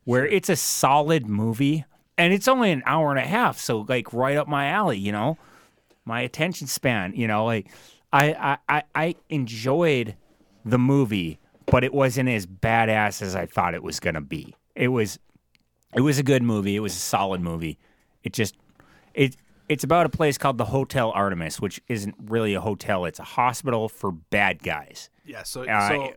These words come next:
Speaker 1: in
Speaker 2: you're not gonna ask any questions when you come in
Speaker 1: Yeah.
Speaker 2: with ten bullet holes
Speaker 1: Yeah,
Speaker 2: inside
Speaker 1: you
Speaker 2: of
Speaker 1: got
Speaker 2: you.
Speaker 1: a, you got a, you got a bunch of,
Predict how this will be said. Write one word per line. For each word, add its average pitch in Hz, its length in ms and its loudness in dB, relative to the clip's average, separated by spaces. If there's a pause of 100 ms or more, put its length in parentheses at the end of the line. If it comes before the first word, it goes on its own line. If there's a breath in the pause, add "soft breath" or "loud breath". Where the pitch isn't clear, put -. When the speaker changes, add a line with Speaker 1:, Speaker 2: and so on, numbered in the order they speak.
Speaker 1:
in 113 260 -2
Speaker 2:
you're 104 120 -2
not 117 120 -2
gonna 156 140 -8
ask - 260 -10
any 127 80 -20
questions 131 560 -10
when 127 100 -16
you 123 60 -18
come 127 200 -12
in 127 140 -10
Speaker 1:
Yeah. 117 220 2
Speaker 2:
with - 60 -4
ten 143 140 -8
bullet 123 260 -10
holes 113 280 -8
Speaker 1:
Yeah, 113 160 0
Speaker 2:
inside 101 160 0
Speaker 1:
you 120 80 0
Speaker 2:
of 117 60 0
Speaker 1:
got 113 100 0
Speaker 2:
you. 123 100 -4
Speaker 1:
a, 143 100 -6
you 117 60 0
got 117 140 0
a, 113 100 -2
you 113 140 -8
got 110 140 -2
a 107 40 -4
bunch 113 300 -2
of, 101 120 -4